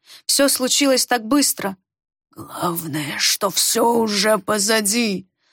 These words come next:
заверил его Хобарт. «Ты здесь, целый и невредимый».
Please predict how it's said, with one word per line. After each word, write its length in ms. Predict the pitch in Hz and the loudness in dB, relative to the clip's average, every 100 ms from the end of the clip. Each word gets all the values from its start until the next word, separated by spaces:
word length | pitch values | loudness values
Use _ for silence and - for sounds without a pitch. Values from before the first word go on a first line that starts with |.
| _ | _
заверил 420 | - 190 190 208 185 | -2 0 2 0 0
его 260 | 196 196 | -2 -2
Хобарт. 480 | 196 214 180 110 101 _ _ _ - | -2 0 -2 -4 -14 _ _ _ -6
«Ты 160 | 165 | -2
здесь, 960 | 180 - - - - - - - - - _ - - | 0 -2 -2 -4 -4 -4 -2 0 0 -4 _ -20 -10
целый 680 | - - 240 233 226 208 175 | -4 0 2 4 2 2 -2
и 280 | - - 233 | -2 -2 0
невредимый». 1300 | 226 226 220 220 226 208 202 233 220 151 - - | 2 0 -2 -4 -4 -2 -2 0 -2 -2 -6 -8